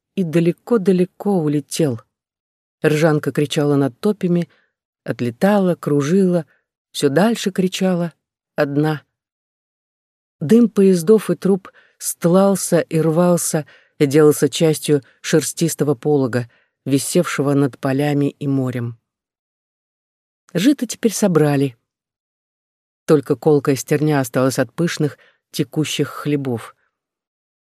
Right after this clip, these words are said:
Большая сова задумчиво снялась со своего вяза и так, будто ей протянули веревку, по ней взобралась на верхушку кедра. В горах расплывались и снова съеживались, проходя,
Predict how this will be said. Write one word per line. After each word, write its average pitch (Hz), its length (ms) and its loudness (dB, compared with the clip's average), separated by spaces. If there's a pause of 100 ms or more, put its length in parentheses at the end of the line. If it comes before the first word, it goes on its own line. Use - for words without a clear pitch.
Большая 131 340 0
сова 135 340 0
задумчиво 127 520 -2
снялась 131 480 -4
со 131 100 -8
своего 127 400 0
вяза 143 420 2
и 131 100 2
так, - 400 -2
будто 135 300 -6
ей 131 320 -2 (260)
протянули 147 480 2
веревку, 156 480 2
по 143 120 -4
ней 170 260 2
взобралась 139 720 0 (420)
на 139 80 0
верхушку 131 560 -4
кедра. 123 540 -6 (1120)
В 143 80 -4
горах 185 420 2
расплывались 180 760 0
и - 20 -2
снова 160 340 -2
съеживались, 156 680 -2
проходя, 147 640 -2